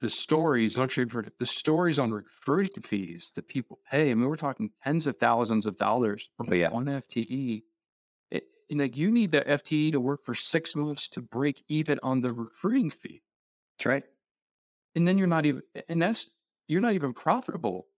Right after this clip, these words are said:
Speaker 1: on that person for the net. And that, that's a person that's billing two to three hundred grand a, a year.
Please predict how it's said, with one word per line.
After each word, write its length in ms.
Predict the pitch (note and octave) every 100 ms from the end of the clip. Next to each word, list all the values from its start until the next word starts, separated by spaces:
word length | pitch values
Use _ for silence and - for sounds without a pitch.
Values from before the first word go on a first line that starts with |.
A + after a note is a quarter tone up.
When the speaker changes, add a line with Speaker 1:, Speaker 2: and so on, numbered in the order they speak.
| -
Speaker 1:
on 120 | B2+
that 220 | A#2 A2
person 360 | - A#2 - G#2+
for 140 | A#2
the 100 | A2
net. 180 | A2 G#2+ _ _ _ - - -
And 100 | D#3+
that, 160 | G#3 A3 _
that's 160 | G#3 F#3+
a 60 |
person 260 | - G3+ F3+
that's 100 | D3+
billing 280 | - D#3 C#3+
two 140 | -
to 60 | D3+
three 160 | -
hundred 200 | C3+ C3
grand 240 | B2 A#2 G#2+
a, 40 | - _ _
a 100 | -
year. 440 | F#2+ A#2 - -